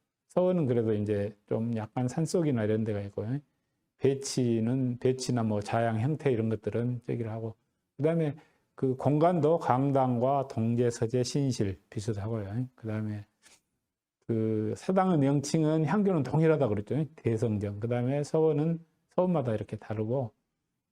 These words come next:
어, 향교는 전국적으로 향교가 제향 대상은 공자와 우리 동국 십팔 년 이렇게 되고, 서원은 이제 문관들,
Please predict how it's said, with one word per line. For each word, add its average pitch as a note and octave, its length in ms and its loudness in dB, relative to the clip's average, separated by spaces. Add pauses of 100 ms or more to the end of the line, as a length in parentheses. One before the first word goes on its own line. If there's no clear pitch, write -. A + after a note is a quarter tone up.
어, A#2 160 0
향교는 F#3+ 640 2
전국적으로 E3+ 760 2
향교가 E3 640 0 (140)
제향 D3 300 2
대상은 C#3 580 2 (320)
공자와 C3+ 800 2 (100)
우리 A2+ 220 -4
동국 B2 300 0
십팔 C#3 340 -2
년 G2+ 240 -2 (180)
이렇게 A2 220 -6
되고, A2+ 360 -4 (180)
서원은 F3 640 2
이제 A2+ 140 2
문관들, B2 720 2